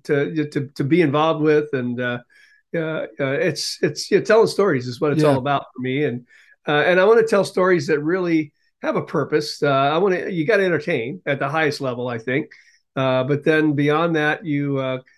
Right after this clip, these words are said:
Speaker 1: you know, you're able to, to do things that can inspire, that can affect change, that can cause you to think deeply maybe about things. And that's a little bit about what First Responders
Speaker 2: Mm.
Speaker 1: is. It's, uh, looking a little further at some of the things that we take for granted of, of these men and women that,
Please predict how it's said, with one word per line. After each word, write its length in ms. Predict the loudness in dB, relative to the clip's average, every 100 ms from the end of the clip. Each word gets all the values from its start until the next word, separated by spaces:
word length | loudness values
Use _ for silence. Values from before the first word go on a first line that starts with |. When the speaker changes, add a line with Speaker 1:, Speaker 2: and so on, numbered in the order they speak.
| _ 0
Speaker 1:
you 80 |
know, 60 | 2
you're 160 | 4 2
able 200 | 2 0
to, 300 | 0 -2 -2
to 140 | -2
do 160 | 0 0
things 320 | 2 0 -2
that 120 | -8
can 120 | -4
inspire, 600 | -4 -4 -2 0 2 2
that 140 | -2 -6
can 100 | -10
affect 320 | -8 -8 -4
change, 520 | 0 2 2 0 -4
that 180 | -8 -4
can 160 | -6
cause 260 | -2 0 2
you 80 | 0
to 100 | -2
think 420 | -2 -2 -2 -4
deeply 380 | -6 -4 0 2
maybe 320 | 2 2 2
about 340 | 2 0 -2 -2
things. 360 | -4 -4 -6
And 180 | -8 -8 _ _ _
that's 160 | -4 0
a 40 |
little 180 | 2 4
bit 120 | 4
about 200 | 2 2
what 260 | 0 -2 -4
First 200 | -6 -4
Responders 580 | -8 -6 -4 -2 -4 -4
Speaker 2:
Mm. 160 | -4
Speaker 1:
is. 140 | -4 -6
It's, 280 | -8 -8 -4
uh, 160 | -4 -4 _ _ _ 0
looking 300 | 2 4 4
a 40 |
little 220 | 6 4
further 420 | 2 0 2 2 0
at 140 | -2
some 160 | -4 -2
of 40 |
the 100 | -2
things 200 | -4 -4
that 80 | -6
we 100 | -8
take 280 | -4 -6 -6
for 80 |
granted 480 | -6 -2 0 0 0
of, 240 | -2 -4 -6
of 100 | -6
these 220 | -6 -4
men 220 | -2 -2
and 120 | -2
women 300 | -2 -2 -2
that, 160 | -4 -6